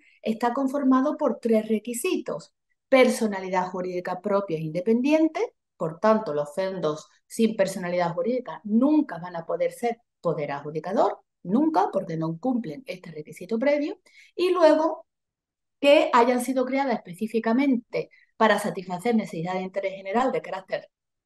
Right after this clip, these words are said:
mm, de carácter, eh, eh, de cara-, de car-, de carácter no industrial o mercantil,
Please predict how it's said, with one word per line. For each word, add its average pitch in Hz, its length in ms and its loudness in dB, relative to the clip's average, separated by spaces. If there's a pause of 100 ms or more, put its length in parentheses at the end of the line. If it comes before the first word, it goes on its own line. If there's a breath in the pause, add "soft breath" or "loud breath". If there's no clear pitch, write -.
mm, 180 280 -6
de 180 140 -6
carácter, 202 560 -4 (840)
eh, 165 600 -2
eh, 165 500 -4
de 180 640 -4
cara-, 220 380 0
de 202 340 -2
car-, 202 240 -4
de 190 260 4
carácter 196 420 2
no 196 120 2
industrial 220 400 0
o 147 60 -10
mercantil, 240 580 -2